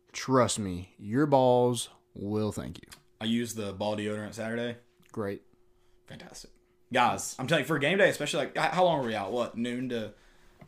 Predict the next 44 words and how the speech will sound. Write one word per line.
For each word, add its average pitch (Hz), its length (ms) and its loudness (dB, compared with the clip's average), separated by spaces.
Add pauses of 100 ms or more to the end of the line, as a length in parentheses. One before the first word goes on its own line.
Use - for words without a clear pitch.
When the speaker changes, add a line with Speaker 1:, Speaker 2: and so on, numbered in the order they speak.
(480)
Speaker 2:
I, 139 160 2
wa-, 160 160 8
I 156 280 6 (180)
didn't 110 160 -6
get 101 100 -4
home 110 140 -6
till, 104 80 -8
like, 98 240 -8
midnight. 117 440 -6
So - 80 -4
I 170 40 2
was 165 80 0
out 107 100 -4
for 113 100 -8
almost 104 220 -10
twelve 123 160 6
Speaker 1:
Yeah. 110 100 4
Speaker 2:
hours. 113 340 -2
Speaker 1:
Yeah, 117 240 4
I 127 40 10
was, 147 300 8 (400)
we, 143 240 8
Speaker 2:
Later 147 200 12
than 131 100 12
Speaker 1:
uh, 127 40 8
Speaker 2:
midnight, 98 220 2
I 95 40 -10
guess. 135 340 -10 (120)
Speaker 1:
went 156 140 8
to 165 80 10
Waffle 151 320 12
House. 151 260 8
There 131 80 6
was 120 100 6
no 139 140 8
seats 131 240 6
available, 127 420 6
so 123 140 -2
we 113 80 4
went 120 300 2
to 120 100 -2
Speaker 2:
Dang. 113 120 2
Speaker 1:
I 180 140 10
hop, 117 380 6